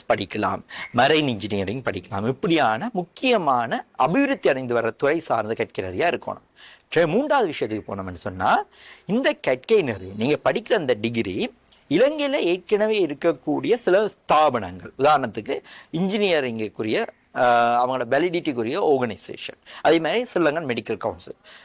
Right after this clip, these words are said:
இப்படியான நிறுவனங்களால ஏற்றுக்கொள்ளப்பட்ட ஒரு கற்கை நெறியாக இருக்க வேண்டிய அவசியம் இருக்குது. ஓகே, இது மூன்றுண்ட அடிப்படையிலையும் நீங்க ஃபர்ஸ்ட் என்ன செய்யணும்னு சொன்னா, அந்த கற்கை நெறியையும் பல்கலைக்கழகத்தையும் தெரிவு செய்யணும். இதை நீங்க Google-ல போய் சர்ச் பண்ணியே நீங்க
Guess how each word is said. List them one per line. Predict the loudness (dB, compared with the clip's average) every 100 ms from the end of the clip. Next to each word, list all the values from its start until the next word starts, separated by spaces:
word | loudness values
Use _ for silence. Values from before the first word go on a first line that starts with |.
| _
இப்படியான | -6 -2 0 2 2 2 0
நிறுவனங்களால | 0 0 -2 -2 -6 -8 -8 -8 -4
ஏற்றுக்கொள்ளப்பட்ட | 2 0 0 -6 0 0 0 -4 -12 _ -4
ஒரு | -2 -4
கற்கை | -4 -4 -4
நெறியாக | -4 -4 -4 -4 0
இருக்க | 0 0 -2
வேண்டிய | -4 -4
அவசியம் | -6 -6 -6 -6
இருக்குது. | -6 -8 -20 _ _ -20 -4
ஓகே, | -2 -2 -2
இது | 0 0
மூன்றுண்ட | 2 -2 -2 -2 0
அடிப்படையிலையும் | -2 -4 -4 -4 -6 -6 -4 -4
நீங்க | -2 -2
ஃபர்ஸ்ட் | -2 -2
என்ன | 0 -2 -4
செய்யணும்னு | -4 -4 -10
சொன்னா, | -10 -6 0 0 -2 -20 -4
அந்த | 0 0
கற்கை | 2 0 2 0
நெறியையும் | 0 -4 -6 -8 0
பல்கலைக்கழகத்தையும் | 2 2 0 -4 -8 -8 -12 0
தெரிவு | 0 0 -6
செய்யணும். | -14 -14 _
இதை | 2 4 4
நீங்க | 0 0
Google-ல | 0 0 0 0 0
போய் | -2 -2 -6
சர்ச் | 0 2 2 0
பண்ணியே | -4 -4 -4 -6
நீங்க | -4 -2 -2